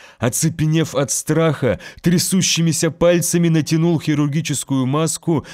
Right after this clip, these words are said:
выдавая желание не подпустить то,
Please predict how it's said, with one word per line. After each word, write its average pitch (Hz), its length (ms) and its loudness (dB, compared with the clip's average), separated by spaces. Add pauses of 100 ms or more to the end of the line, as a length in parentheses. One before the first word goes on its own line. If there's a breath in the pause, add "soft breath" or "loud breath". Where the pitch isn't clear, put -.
выдавая 165 600 2
желание 156 640 2
не 143 120 0
подпустить 139 760 -4
то, 175 280 0